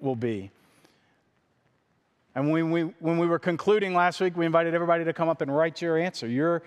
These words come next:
answer to that question. Who do, who do you say that Jesus is on the board? And if you didn't get to see the pictures of that shared on social media this week, I encourage you to go look. It was really cool when we put together this sort of collaborative answer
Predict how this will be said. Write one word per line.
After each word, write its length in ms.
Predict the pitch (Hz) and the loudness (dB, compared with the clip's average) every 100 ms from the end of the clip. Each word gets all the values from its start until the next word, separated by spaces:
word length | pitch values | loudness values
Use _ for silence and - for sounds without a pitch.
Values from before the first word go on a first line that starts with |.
| - | -4
answer 260 | 123 139 165 | -2 0 0
to 80 | 160 | 2
that 180 | 156 - | 2 0
question. 400 | 180 - 131 117 | -4 -4 -6 -4
Who 200 | 139 170 | -4 -4
do, 200 | 170 160 - - - | -4 -6 -12 -18 -6
who 140 | 220 | -2
do 60 | 196 | 0
you 140 | 196 | -2
say 280 | - 147 139 | 0 0 0
that 80 | 131 | -2
Jesus 400 | 127 123 123 139 | -4 -4 -6 -4
is 400 | 120 107 107 - | -4 -4 -8 -6
on 160 | 139 | -2
the 80 | 143 | -2
board? 380 | 123 147 117 104 | 0 0 -2 -6
And 180 | 107 101 _ _ | -12 -14 _ _
if 60 | - | -6
you 80 | 139 | -2
didn't 140 | 147 | -2
get 120 | 147 131 | -2 -6
to 40 | |
see 160 | - 147 | -6 -6
the 80 | |
pictures 420 | 135 151 131 139 123 | -4 -6 -4 -6 -2
of 60 | |
that 180 | 127 123 | 0 -2
shared 280 | - 131 131 | -4 -2 -2
on 120 | 127 | -4
social 380 | - 139 - 131 | -4 -6 -6 -6
media 260 | 127 123 | -4 -2
this 220 | 117 117 127 | -2 -4 -6
week, 200 | 117 127 | -4 -2
I 100 | 127 | -2
encourage 320 | 120 135 120 | -2 -6 -4
you 80 | 117 | -4
to 40 | |
go 160 | 117 117 | -2 -2
look. 240 | 117 107 | -2 -4
It 60 | 127 | -6
was 120 | 117 | -4
really 260 | 135 123 | -2 -2
cool 320 | 117 143 113 - _ - _ - | -4 -6 -6 -8 _ -20 _ -4
when 100 | 131 | -4
we 100 | 131 | 0
put 200 | 156 139 | -2 -2
together 320 | 131 135 127 | 0 0 0
this 180 | 131 - | -4 -4
sort 200 | 139 131 | -4 -6
of 100 | - | -4
collaborative 760 | 131 123 131 139 143 - 135 | -2 2 2 0 -4 -4 -4
answer 480 | 127 127 - 113 | -2 -4 -6 -8